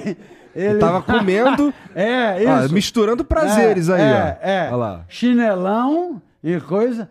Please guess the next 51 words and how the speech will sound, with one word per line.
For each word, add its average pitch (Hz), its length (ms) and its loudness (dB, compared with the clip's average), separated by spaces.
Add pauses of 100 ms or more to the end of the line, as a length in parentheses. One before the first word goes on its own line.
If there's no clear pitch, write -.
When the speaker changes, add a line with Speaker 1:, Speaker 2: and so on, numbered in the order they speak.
(160)
Speaker 1:
é 165 120 -4
uma 185 200 -4
figura 151 720 -4
mesmo, 127 380 -10
é 151 140 -10
um, 135 340 -8 (680)
é 135 140 -2
um, 156 260 0 (240)
é, 143 680 -2 (200)
é, 123 340 -6 (200)
é. 113 240 -8 (220)
Speaker 2:
Ô, 160 140 0
Jean, 156 340 0
é, 135 260 0
tem 170 160 -2
mensagem 156 340 -4
pra 143 100 -4
nós 139 160 -4
aí? 156 120 -2
Prepara 156 380 -6
o - 40 -20
teu 160 80 -10
celular 147 220 -6
que 147 40 -10
o 143 40 -6
meu 139 80 -4
acabou 135 160 -4
a 131 100 -6
bateria 117 300 -4
aqui. 104 180 -10 (460)
Mas, 165 220 -2
ô, 196 60 -2
Clóvis, 190 300 -2
eu 185 80 0
sei, 202 300 -4
eu 185 100 -2
te - 80 -20
perguntei 208 440 -6
antes 180 120 -8
da 160 60 -6
gente 160 160 -10
começar 139 580 -6 (340)
se - 240 -8
tu 131 440 -2
queria 131 200 -2
beber 120 220 -2
alguma 117 260 -2
coisa, 127 280 -4
tu - 80 -20
falou 127 240 -4
que 120 460 -6